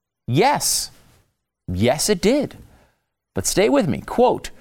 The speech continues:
"Estimates suggest that census places with B L M protests experienced a fifteen to twenty percent decrease in police homicides from twenty fourteen to twenty nineteen, approximately three hundred fewer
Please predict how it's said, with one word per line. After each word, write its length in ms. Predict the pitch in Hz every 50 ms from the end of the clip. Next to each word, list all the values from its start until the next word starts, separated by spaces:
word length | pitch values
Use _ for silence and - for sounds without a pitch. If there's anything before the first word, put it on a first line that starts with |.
| - - - -
"Estimates 460 | 170 220 - - - 240 262 - -
suggest 480 | - 262 190 160 135 101 90 104 -
that 140 | - 113 95
census 420 | - - 147 151 185 - 131 110 -
places 400 | - - 104 92 - - 90 92
with 180 | 101 92 87
B 160 | - 120 160
L 140 | 214 220 196
M 140 | 185 185 175
protests 500 | - - 120 98 92 - 95 95 - -
experienced 640 | - 123 - - - 156 160 156 147 151 151 - - -
a 160 | - 147 139
fifteen 680 | - - - 185 220 - - - - 131 107 107 120 120 - - - -
to 140 | - 139 131
twenty 420 | - - - 143 175 - - 196
percent 640 | 190 - 202 196 - - 107 104 - - - 101 98
decrease 640 | 113 170 214 214 - - 104 82 85 90 - - - - - - - - -
in 160 | - 139 143
police 320 | 147 143 135 147 156 - -
homicides 500 | 107 85 85 90 - 90 85 90 87 -
from 160 | - 98 90
twenty 260 | - - 104 104 127
fourteen 480 | - - 98 101 98 - - 95 92 90
to 100 | - -
twenty 320 | - - 90 85 92 95
nineteen, 480 | 101 127 143 143 135 - - 85 82 - - - - - -
approximately 800 | - 101 - - 160 180 202 - - - 110 98 87 98 101 101 - - - _ -
three 420 | - - - 139 165 190 226 220
hundred 500 | 147 - - 160 165 135 104 98 98 101
fewer 520 | - - - 196 196 147 101 95 117 131